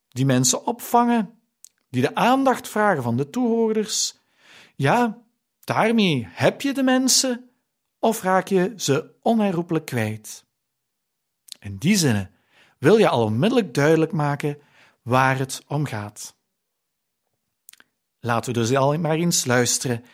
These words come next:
naar die woorden die eerste woorden van Mattheüs in zijn evangelie. Geslachtslijst van Jezus Christus,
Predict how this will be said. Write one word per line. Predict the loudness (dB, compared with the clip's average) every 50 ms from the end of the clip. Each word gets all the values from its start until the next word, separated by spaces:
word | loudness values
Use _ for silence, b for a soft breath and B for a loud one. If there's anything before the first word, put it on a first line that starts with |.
| B B B B B
naar | B 0 0 0 0
die | -2 -4 -2
woorden | 2 4 4 4 4 4 2 2 0 0 -2 -2 -8 _ _ _ _ _ _ _ -16
die | -16 -14 -8
eerste | -4 -2 0 0 0 -2 -4 -4 -2 -2
woorden | -2 0 0 -2 -2 -2 -2
van | -2 -2
Mattheüs | -2 -2 -4 -4 -4 -4 -4 -4 -4
in | -4 -4 -2
zijn | -2 -4 -4
evangelie. | -4 -6 -6 -6 -6 -6 -6 -8 -8 -10 -10 -10 -12 -16 -18 _ _ _ _ _ _ _ _ _ _ _ _ _ _ _ _ _ _ _ _ _ _ _ _ _ _ _ _ _ _ _ _ _ _ _ _ _ b b b b b b b b b b b b
Geslachtslijst | b 0 2 4 4 4 4 4 2 2 2 -2 -4 -2 0 2 2 0 -2 -4 -6
van | -4 -4 -2 -2
Jezus | 0 2 2 2 2 2 2 0 0 0
Christus, | -2 -2 -2 -2 -2 -2 -2 -2 -2 0 0 -2 -4 -6 b